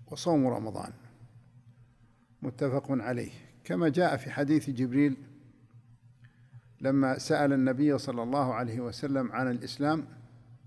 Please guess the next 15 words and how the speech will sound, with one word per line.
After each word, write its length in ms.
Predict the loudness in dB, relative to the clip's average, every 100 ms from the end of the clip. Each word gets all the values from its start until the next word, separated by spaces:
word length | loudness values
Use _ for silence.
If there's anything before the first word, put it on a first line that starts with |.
| -20 _ -20 -20 -20 -20 -20 -6
قال: 280 | 0 2 2
"أن 240 | 2 0
تشهد 420 | 0 -2 0 0
أن 220 | 2 0 2
لا 180 | 2
إله 420 | 2 0 -2 -2 -4
إلا 180 | -4
الله 280 | -4 -2 -4 -6 -18 -20 -20 _ -20 -20 -20 -20 -20 -20 -18 -8
وأني 340 | -2 2 2
رسول 400 | 2 -2 -4 -4
الله، 300 | -2 -2 -2 -8 -18
وتقيم 460 | -20 -10 -2 0
الصلاة، 480 | 0 -2 0 0 0
وتؤتي 380 | -4 -4 -8 -10
الزكاة 380 | -6 -6 -6